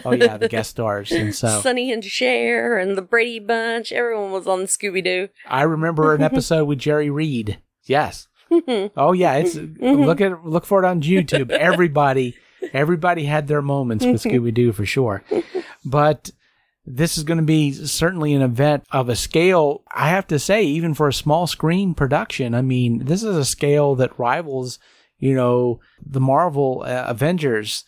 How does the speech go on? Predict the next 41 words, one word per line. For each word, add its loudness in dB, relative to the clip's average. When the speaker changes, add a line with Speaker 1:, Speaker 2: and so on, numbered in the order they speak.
Speaker 1:
I 0
mean, 2
Civil -2
War 2
was -2
big, 0
and -2
then 0
you 0
got 0
to, 2
you -2
know, 0
Infinity 0
War, 2
and, -2
you 0
know, 0
and 0
you -2
had, 0
uh, -4
this 0
huge 0
crossover, 0
although 2
it 0
was 2
all 2
really -2
in 0
the 2
same 0
world. 0
I 0
mean, 2
this -2
one, 2
everybody 2
from 0
everywhere. -2